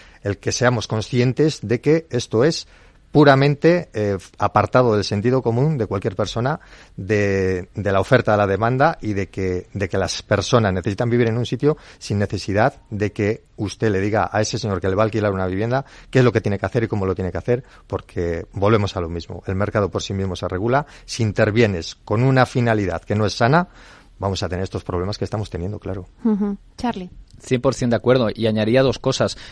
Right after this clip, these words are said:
Speaker 3: Comenta, la pregunta original es que ¿por qué ataques a la propiedad privada en España?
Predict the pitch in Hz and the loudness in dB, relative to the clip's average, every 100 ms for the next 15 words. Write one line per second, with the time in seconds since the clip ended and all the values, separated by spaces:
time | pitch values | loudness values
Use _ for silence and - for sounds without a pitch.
0 | - 110 135 151 120 113 117 127 147 139 | -4 0 2 2 2 0 -2 0 0 2
1 | 131 131 127 135 156 - - - - 113 | -2 -2 0 0 -2 -6 -20 -20 -2 -2
2 | - 110 - 175 - 113 143 143 160 113 | 2 0 2 0 0 0 0 0 0 0
3 | 117 120 - 123 175 - 123 - 98 76 | 2 0 2 0 0 -2 -2 0 0 -2